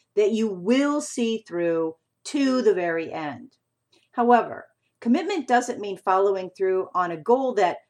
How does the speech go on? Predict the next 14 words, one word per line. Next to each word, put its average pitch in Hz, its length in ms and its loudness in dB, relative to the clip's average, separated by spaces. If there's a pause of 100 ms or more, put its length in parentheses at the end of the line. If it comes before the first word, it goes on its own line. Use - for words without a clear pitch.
(100)
for 302 120 -2
whatever 381 360 0
reason, 190 500 0 (220)
becomes 262 460 -4
misaligned 160 920 -2
or 156 260 -8
doesn't 254 320 -4
prove 202 360 6
to 180 80 -16
be 202 100 0
the 190 100 4
goal 170 320 -2
you 175 160 -2
originally 226 800 0